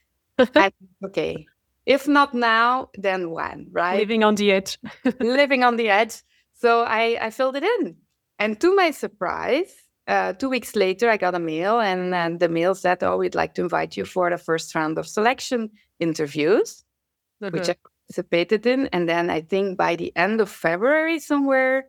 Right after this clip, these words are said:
Speaker 2: uh, the short list of speakers was announced, and I was officially, uh, a future ted X speaker. So it all went really quickly, basically.
Speaker 1: Mm-hmm, mm-hmm. So for those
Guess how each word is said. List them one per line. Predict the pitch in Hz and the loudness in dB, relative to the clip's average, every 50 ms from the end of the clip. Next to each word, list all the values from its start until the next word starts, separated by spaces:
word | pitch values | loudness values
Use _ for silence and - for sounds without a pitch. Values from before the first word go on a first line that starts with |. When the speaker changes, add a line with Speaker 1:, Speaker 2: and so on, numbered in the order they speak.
| _ _ _ _ _ _ _ _ _ | _ _ _ _ _ _ _ _ _
Speaker 2:
uh, | - 185 180 180 175 175 | -2 0 2 2 2 0
the | 175 202 | 0 -2
short | 190 - - 208 202 196 196 196 | -4 -2 -2 -2 -2 -2 -2 0
list | 185 180 185 180 - - _ _ | 0 0 -2 -2 -8 -18 _ _
of | - 170 165 - | -6 -6 -6 -6
speakers | - - _ 202 190 196 196 180 - | -12 -6 _ -6 -4 -2 -4 -6 -2
was | - 180 170 - | -2 -2 -2 -2
announced, | 165 165 160 170 220 269 359 381 - - - | -2 -2 0 2 2 2 0 -2 -2 -2 0
and | 202 185 185 185 185 - - | 0 0 0 -2 -4 -4 -2
I | 185 185 | 0 0
was | 190 202 190 | 2 0 0
officially, | 208 196 - 214 208 - - 220 208 208 208 214 214 214 214 214 _ _ _ _ _ _ _ _ _ _ _ - | -2 -2 -2 -2 -2 0 -2 0 0 2 2 2 0 -2 -4 -6 _ _ _ _ _ _ _ _ _ _ _ -2
uh, | 202 196 190 190 190 190 196 - - - | 0 0 2 0 -2 -4 -4 -8 -8 -8
a | 214 208 | -8 -8
future | - - 233 240 240 240 - - 240 233 226 220 214 | -6 -4 -2 -2 -2 -4 0 2 2 4 4 2 -2
ted | 214 - 247 294 | 0 0 2 2
X | 453 480 - - | 2 0 -2 -8
speaker. | - _ 226 202 - 165 156 147 151 175 - | -10 _ -10 -6 -4 -4 -4 -4 -6 -10 -6
So | _ 226 | _ 0
it | 240 247 233 | 0 0 2
all | - 240 277 320 339 | 2 2 2 2 2
went | 330 269 240 226 220 202 | 2 0 -2 -4 -6 -6
really | 208 220 233 226 208 | -2 0 0 0 0
quickly, | 214 - 247 269 262 - 190 170 - | 0 -2 -2 -2 -2 -4 -4 -4 -4
basically. | - - 165 170 160 - - - 214 202 | -2 -2 -2 -2 -2 -6 -12 -16 -14 -10
Speaker 1:
Mm-hmm, | 190 220 214 202 196 - - | -6 -6 -6 -6 -8 -8 -10
mm-hmm. | 196 180 208 208 214 214 - - _ _ _ _ _ _ _ _ | -8 -8 -8 -10 -12 -14 -18 -20 _ _ _ _ _ _ _ _
So | - - 226 208 | 2 4 4 4
for | - - 214 208 202 | 4 4 2 2 2
those | 190 214 214 247 269 277 262 - - - | 2 0 0 0 0 -2 -4 -6 -10 -14